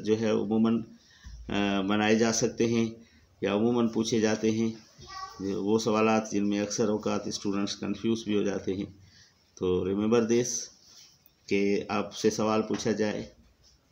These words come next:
find coefficient of variation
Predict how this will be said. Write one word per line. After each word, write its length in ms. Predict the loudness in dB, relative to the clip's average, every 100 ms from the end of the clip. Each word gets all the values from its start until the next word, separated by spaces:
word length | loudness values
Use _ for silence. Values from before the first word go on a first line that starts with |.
| _
find 540 | -8 -4 -2 -2 -2 -8 -12 -20 -20 _ -20 -20 -20 _ -20 -20 _ _ -20 -20 -20 -4
coefficient 720 | 0 0 0 -4 -2 -4 -2
of 180 | -4 -4
variation 600 | -4 -4 -2 -4 -4 -8